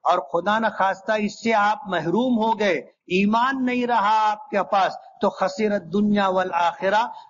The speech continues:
दुनिया और आखिरत दोनों जगह आपको नाकामी और नाकाम-, ना-, नामुरादी से सामना करना पड़ेगा। अल्लाह ताला हम लोगों की हिफाजत फरमाए, हमें सही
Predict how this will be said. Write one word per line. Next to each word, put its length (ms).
दुनिया 400
और 180
आखिरत 420
दोनों 460
जगह 280
आपको 420
नाकामी 680
और 520
नाकाम-, 600
ना-, 300
नामुरादी 680
से 160
सामना 400
करना 360
पड़ेगा। 560
अल्लाह 240
ताला 340
हम 200
लोगों 300
की 240
हिफाजत 420
फरमाए, 400
हमें 260
सही 680